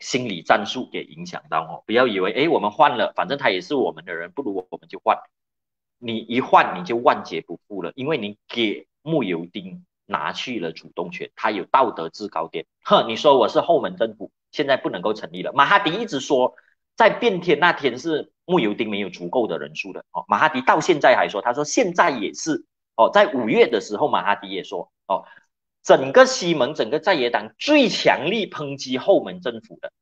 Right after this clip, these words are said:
就是老马。哦，所以老马一直都抓住这点，慕尤丁是没有足够的人选的。所以只要他议长一换成功，就相当于是一个信任动议，他可以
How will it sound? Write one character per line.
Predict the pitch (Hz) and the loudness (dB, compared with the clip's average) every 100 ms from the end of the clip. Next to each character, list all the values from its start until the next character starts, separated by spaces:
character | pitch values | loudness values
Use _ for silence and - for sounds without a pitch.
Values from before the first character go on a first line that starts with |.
| _ | _
就 | - 113 | -6 -2
是 | 131 | -2
老 | 76 76 | -2 -6
马。 | 76 _ _ _ _ | -12 _ _ _ _
哦， | - | -16
所 | - 208 | -6 -2
以 | |
老 | 175 233 | 4 6
马 | 240 175 | 6 2
一 | 175 | 0
直 | - | 2
都 | 156 170 | 4 4
抓 | 170 160 | 8 6
住 | 151 190 | 6 4
这 | 180 | 4
点， | 113 104 | 4 0
慕 | 190 | 0
尤 | 117 | 0
丁 | 113 107 | -2 -6
是 | - | -10
没 | 110 | -10
有 | |
足 | 92 - | -14 -10
够 | 104 | -8
的 | 107 | -6
人 | 76 - | -8 -14
选 | - - | -18 -20
的。 | _ _ - | _ _ 0
所 | 262 | 0
以 | |
只 | 220 185 | 2 2
要 | 214 302 | 8 8
他 | 247 233 | 8 6
议 | 294 277 | 6 4
长 | - 233 - | 4 2 0
一 | 240 | -6
换 | - 320 285 208 | 2 6 6 6
成 | 170 110 - | -8 -10 -2
功， | 135 - - _ | -2 -2 -12 _
就 | - 208 | -4 -4
相 | - 117 120 | -2 -4 -2
当 | 117 110 | -6 -6
于 | 95 | -10
是 | 95 139 | -12 -12
一 | 92 | -10
个 | 104 | -12
信 | - 113 | -14 -16
任 | 101 | -12
动 | 95 92 | -10 -10
议， | 90 _ - | -16 _ 0
他 | 151 | 0
可 | 143 | 2
以 | 127 | -2